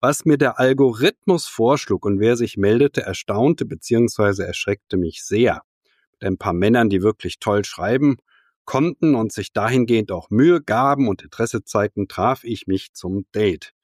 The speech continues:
Bei dem einen stellte sich heraus, dass einfach nur der Wunsch nach einer Partnerin da ist, egal ob man gut zusammenpasst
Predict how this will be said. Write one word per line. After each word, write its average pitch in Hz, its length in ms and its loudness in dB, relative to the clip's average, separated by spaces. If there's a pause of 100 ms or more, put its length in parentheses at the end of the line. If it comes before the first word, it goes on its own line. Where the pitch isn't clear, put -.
(580)
Bei 107 200 0
dem 123 280 2
einen 143 420 2
stellte 104 360 0
sich 101 200 -6
heraus, 107 340 0
dass - 220 -6
einfach 127 360 -2
nur 135 180 4
der 143 200 0
Wunsch 254 300 2
nach 92 160 -4
einer 95 220 -4
Partnerin 92 600 -2
da 85 220 -6
ist, 90 120 -8
egal 185 380 0
ob 175 140 -2
man 113 140 2
gut 120 220 -2
zusammenpasst 92 800 -2